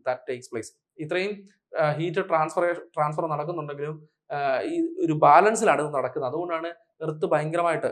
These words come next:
അല്ലെങ്കിൽ ഒരു കണ്ടിന്യൂസ്ലി ചൂടാകപ്പെടാതെയും കണ്ടിന്യൂസ്ലി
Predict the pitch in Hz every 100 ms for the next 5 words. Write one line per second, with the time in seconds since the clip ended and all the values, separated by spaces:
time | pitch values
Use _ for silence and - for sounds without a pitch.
0 | - 143 147 143 - 151 165 156 - 143
1 | 151 180 196 202 190 156 160 156 156 151
2 | 139 139 139 160 - _ _ 139 139 156
3 | 165 160 165 160